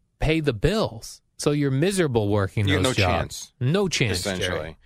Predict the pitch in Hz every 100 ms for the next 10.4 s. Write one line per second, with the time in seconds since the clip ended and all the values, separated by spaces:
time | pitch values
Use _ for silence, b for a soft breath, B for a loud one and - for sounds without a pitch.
0 | b b 139 185 180 160 131 - 95 85
1 | 92 107 104 131 - 139 120 98 107 101
2 | 95 104 113 117 110 87 90 78 78 -
3 | 80 73 78 _ _ 90 92 87 101 110
4 | 117 117 107 95 92 87 - 90 85 101
5 | 117 110 101 82 73 82 98 104 110 98
6 | 87 85 101 82 87 87 - 92 92 90
7 | - 151 147 147 160 - 165 160 - 107
8 | 131 156 - 107 82 76 139 104 107 151
9 | - 139 151 127 123 135 110 104 - 120
10 | 101 104 101